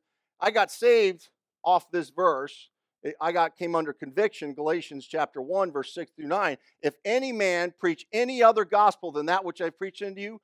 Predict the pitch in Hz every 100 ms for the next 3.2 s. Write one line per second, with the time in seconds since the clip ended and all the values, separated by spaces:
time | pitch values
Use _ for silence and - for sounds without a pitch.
0 | _ 123 147 202 208 _ _ _ - 190
1 | 196 202 196 _ _ - 175 185 196 -
2 | _ _ _ _ _ 160 160 - 165 123
3 | -